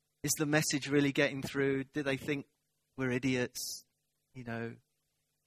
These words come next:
And this man left the course and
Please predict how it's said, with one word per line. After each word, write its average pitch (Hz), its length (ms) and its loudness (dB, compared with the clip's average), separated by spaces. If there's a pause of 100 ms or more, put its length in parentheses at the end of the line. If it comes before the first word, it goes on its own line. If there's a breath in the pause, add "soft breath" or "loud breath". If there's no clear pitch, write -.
(1400)
And 139 200 -2
this 151 140 -2 (180)
man 143 380 2
left 147 260 2 (120)
the 127 80 -4
course 123 540 -2
and 123 260 -4